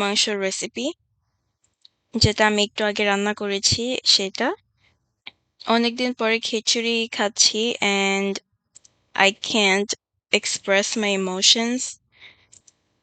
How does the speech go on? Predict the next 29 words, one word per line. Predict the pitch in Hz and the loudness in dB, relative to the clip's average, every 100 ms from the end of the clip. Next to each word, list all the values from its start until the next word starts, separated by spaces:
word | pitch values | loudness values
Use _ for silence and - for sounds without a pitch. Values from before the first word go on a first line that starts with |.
| - | -10
It's | - - | -4 -2
an | 226 | -2
easy | - 220 226 233 | -2 -2 -2 0
way | 220 214 | 2 2
to | - | 0
make | 208 196 214 | 0 -2 0
খিচুড়ি, | - - 208 208 226 | -2 2 2 2 0
and | - 190 190 196 | 2 2 2 0
আমি | 196 196 | 0 0
already | 196 196 208 | 0 0 -2
আপনাদেরকে | 202 208 208 202 208 - | -2 -4 -4 -4 -4 -4
খিচুড়ির | 214 214 214 214 | -2 -2 0 -2
রেসিপি | 202 - 220 202 | -2 -6 -4 -2
অনেকবার | 196 208 214 202 | -2 -2 -4 -2
দেখিয়েছি। | 202 - 247 233 - 214 214 294 - - - - - _ - - | -4 -4 -4 0 0 0 -4 -6 -10 -10 -10 -12 -18 _ -12 -6
So, | 214 202 202 202 | 0 0 0 -2
which | 208 214 226 | 0 2 2
is | 220 208 185 | 0 -6 -4
why | 190 220 202 196 196 202 - 202 | -2 0 0 0 0 -2 -2 -2
আজকে | 202 - - 214 214 | 2 0 0 -4 -4
খিচুড়ির | 226 - 208 214 202 | 0 0 2 0 0
রেসিপিটা | 196 226 220 208 208 196 | -2 -4 -4 -2 0 0
দেখাইনি, | 190 220 208 196 220 262 202 | 0 -4 -2 0 0 0 -2
এটা | 208 202 | -2 0
just | - - - - - | 0 0 -8 2 4
shortcut। | - 196 214 - 202 220 - - _ _ _ _ _ _ _ _ _ _ | 4 2 -4 -4 -2 -2 -6 -14 _ _ _ _ _ _ _ _ _ _
But | 214 202 | 4 4
I | 208 | 4
do | 220 | 2